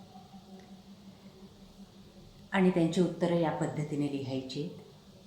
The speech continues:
बघा, पहिली गाळलेली जागा, त्याचं उत्तर आहे व्हॅक्यूम, डी,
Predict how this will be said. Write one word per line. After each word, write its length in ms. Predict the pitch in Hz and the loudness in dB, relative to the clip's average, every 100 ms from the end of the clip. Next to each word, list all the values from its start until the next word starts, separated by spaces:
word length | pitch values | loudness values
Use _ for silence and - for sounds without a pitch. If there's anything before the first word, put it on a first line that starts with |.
| - - - - - - - | -20 -20 -20 -20 -20 -20 -2
बघा, 180 | 190 196 | 2 4
पहिली 380 | 196 170 156 156 | 4 4 6 4
गाळलेली 340 | 147 135 135 | 4 2 0
जागा, 260 | 143 147 214 226 - - | 0 0 0 -4 -12 -6
त्याचं 240 | 143 143 143 | -4 -2 -2
उत्तर 280 | 139 156 | 0 -2
आहे 440 | 151 156 240 - - - | 0 0 -2 -6 -14 -6
व्हॅक्यूम, 540 | 156 - - 165 214 - - - | -6 -6 0 2 2 -2 -12 -14
डी, 380 | 143 147 143 180 | -4 0 0 -2